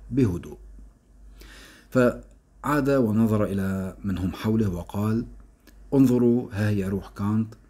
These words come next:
تصعد إلى السماء بكل هدوء واتزان.'"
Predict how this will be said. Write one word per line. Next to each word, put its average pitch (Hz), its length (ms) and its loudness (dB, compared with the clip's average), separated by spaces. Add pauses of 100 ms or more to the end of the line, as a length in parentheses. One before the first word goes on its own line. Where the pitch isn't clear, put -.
(420)
تصعد - 560 -2
إلى 107 140 -2
السماء 98 640 0 (1000)
بكل 107 340 2
هدوء 92 800 -4 (120)
واتزان.'" - 500 -10